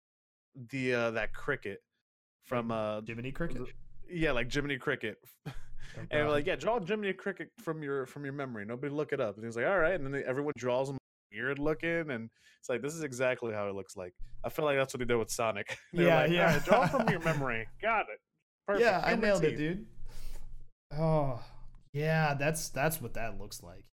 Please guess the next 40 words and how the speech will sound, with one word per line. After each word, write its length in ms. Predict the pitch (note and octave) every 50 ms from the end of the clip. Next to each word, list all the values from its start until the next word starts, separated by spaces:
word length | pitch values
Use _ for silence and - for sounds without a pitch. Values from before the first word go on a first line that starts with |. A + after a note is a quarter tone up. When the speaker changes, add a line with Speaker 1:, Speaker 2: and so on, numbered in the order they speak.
| _ _ _ -
Speaker 2:
Yeah, 320 | A#2 A#2 A2+ A2+ G#2+ G#2+ G#2+ -
you're 120 | B2+ C#3+
not 260 | D#3 C3 G#2+ G2 D#2+
wrong. 400 | F2 F#2 F#2 F#2 F2+ F#2 G2 - - - - - - - - - - - - - - - - - _ _ _ _ _ _ _ _ -
Yeah, 360 | C3+ C3 B2+ B2+ B2 A#2+ A2 - -
man. 420 | B2 B2 A#2+ A#2+ A#2+ A#2 A#2 A2+ A2+ - - - - - _ _ _ _ _ _ _ _ _ _ _ _ _ _ _ -
I 80 | D#3 F3
have 140 | G3 F3
no 140 | D#3+ D3+ C#3+
faith 300 | - - B2+ A2 G#2 -
in 80 | G2+ G2+
this 160 | G2 - -
film. 320 | - - G2+ G2 G2 G2+ G#2+ - - - - _ -
<laughs> 1160 | D#3 C3+ - - - - - - - - - - - - - - - - _ - - _ _
I 120 | - - - - - A#3+
Speaker 1:
<laughs> 180 | A#3+ B3+ B3+ F#3
Just 180 | - G3 -
straight 260 | - - F#3+ F3+ E3+
off, 240 | C#3 E3 F3+ F3 - F#3 F#3 - - - A3 G3+ -
I, 140 | - - - A2+ D3
I 40 | D3 D#3
have 120 | D#3+ D#3+
no 140 | D#3 C#3 B2
faith 260 | A2+ - B2 A2+ A2
for 100 | - -
this. 200 | G2+ G#2 G2+ -
Speaker 2:
<laughs> 200 | - - - - - - - - - - - -
Like, 420 | D#3 F3+ F3+ F3+ E3+ - - - - - - -
Speaker 1:
I 100 | - - - - - - - - - - E3
Speaker 2:
you, 200 | D#3+ D#3+ E3 F3+
they, 300 | E3 E3 F3+ F#3+ F#3+ F#3
they 220 | F3 E3+ G3 G3 G3
didn't, 340 | E3+ G#3+ G#3+ G#3 F#3+ - - - -
they 240 | - F#3 F3+ G#3+ A3
say 220 | G#3+ - A#3+ B3+
Paramount 520 | - - - F#3+ F#3 F#3+ F#3+ F#3 F3+ E3+ D#3+
and 120 | D3+ C#3+
Sega, 400 | C#3 - - F3 E3 D3 D3 C#3+
so 240 | - - D3+ D3+ D3+ -
either, 360 | F3 F#3+ F3 F3 F3 - -